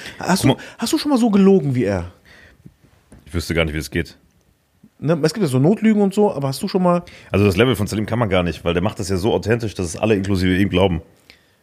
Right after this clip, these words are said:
Speaker 1: Ich glaub, das ist der Trick, dass man selber glauben muss.
Speaker 2: Digga, ich sag dir, der wäre bei den Nürnberger Prozessen trotz Lügendetektor rausgekommen. In
Speaker 1: Ey,
Speaker 2: je-,
Speaker 1: äh.
Speaker 2: in jeder Rolle. Ich, du könntest, wenn du in die Vergangenheit reisen könntest und so, also wenn's so ein, wenn man das simulieren könnte, kann man bestimmt irgendwann so in der Zukunft.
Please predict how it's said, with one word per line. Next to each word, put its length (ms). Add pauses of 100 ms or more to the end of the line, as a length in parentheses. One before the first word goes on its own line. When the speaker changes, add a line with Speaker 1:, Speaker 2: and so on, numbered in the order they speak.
(520)
Speaker 1:
Ich 120
glaub, 120
das 140
ist 120
der 80
Trick, 240
dass 140
man 100
selber 320
glauben 280
muss. 260 (840)
Speaker 2:
Digga, 220
ich 100
sag 140
dir, 100
der 380
wäre 280
bei 140
den 140
Nürnberger 340
Prozessen 440
trotz 240
Lügendetektor 520
rausgekommen. 580
In 60
Speaker 1:
Ey, 160
Speaker 2:
je-, 200
Speaker 1:
äh. 140
Speaker 2:
in 60
jeder 180
Rolle. 300 (240)
Ich, 160
du 140
könntest, 360
wenn 80
du 60
in 20
die 20
Vergangenheit 360
reisen 260
könntest 400
und 200
so, 260 (720)
also 260
wenn's 200
so 80
ein, 160
wenn 80
man 60
das 100
simulieren 440
könnte, 320
kann 160
man 120
bestimmt 220
irgendwann 260
so 120
in 80
der 120
Zukunft. 460